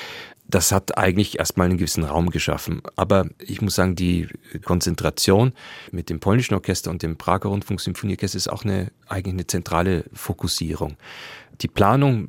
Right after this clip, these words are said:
beim polnischen Sinfonieorchester wird, äh, das Rundfunksinfonieorchester wird, wird auslaufen. Da sind wir quasi jetzt bis zur Schlussplanung eigentlich durch. Insofern ist das jetzt auch gut, weil wir praktisch bis zweitausendneunzehn fertig geplant haben. Und in Prag ist der, der Auftrag ein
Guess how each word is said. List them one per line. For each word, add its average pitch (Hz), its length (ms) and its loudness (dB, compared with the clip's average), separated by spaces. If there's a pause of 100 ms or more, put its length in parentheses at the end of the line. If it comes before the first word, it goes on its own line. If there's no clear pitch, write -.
beim 85 160 -4
polnischen 107 360 4
Sinfonieorchester 92 680 -2
wird, - 260 -8
äh, 87 160 -4
das - 240 -4
Rundfunksinfonieorchester 90 1040 -6
wird, - 320 -6
wird - 180 -6
auslaufen. 101 460 2
Da 90 80 0
sind 90 200 -4
wir 92 80 -4
quasi 82 320 0
jetzt - 180 -8
bis - 160 -4
zur 95 100 -4
Schlussplanung 87 520 -4
eigentlich 82 180 -8
durch. 95 160 -2
Insofern 87 400 -4
ist - 220 -6
das - 280 -8 (140)
jetzt - 460 -6
auch - 180 -6
gut, 87 280 -6
weil 85 140 0
wir 85 60 -6
praktisch - 340 -6
bis 90 120 -4
zweitausendneunzehn 87 640 0
fertig - 320 -6
geplant - 400 -8
haben. 98 240 -8 (800)
Und - 480 4
in 101 180 0
Prag 139 300 6
ist - 260 -4
der, 104 200 6
der 101 280 0
Auftrag 117 560 2
ein 101 280 4